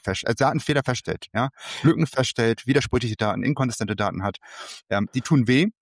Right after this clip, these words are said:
Äh, und wenn die nicht richtig kommuniziert werden, ist es auch so, dass die Geschäftsführung, der Vorstand, wie auch immer, ähm, dieses Projekt als gescheitert sieht, weil, äh, ja, auf einmal hat man blinde Flecken da in, in der Prozesslandschaft, die man ja rekonstruieren wollte und dann heißt es ja,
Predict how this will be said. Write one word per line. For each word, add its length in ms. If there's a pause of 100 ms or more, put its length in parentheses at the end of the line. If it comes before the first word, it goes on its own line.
(300)
Äh, 100
und 160
wenn 140
die 120
nicht 140
richtig 220
kommuniziert 640
werden, 260
ist 100
es 120
auch 100
so, 220
dass 160
die 100
Geschäftsführung, 1040 (1300)
der 60
Vorstand, 480
wie 80
auch 80
immer, 320
ähm, 460 (100)
dieses 320
Projekt 280
als 140
gescheitert 460
sieht, 400
weil, 460
äh, 160 (400)
ja, 100
auf 100
einmal 360
hat 100
man 140
blinde 240
Flecken 340
da 240
in, 160
in 140
der 80
Prozesslandschaft, 800
die 60
man 100
ja 80
rekonstruieren 560
wollte 260
und 120
dann 100
heißt 160
es 60
ja, 180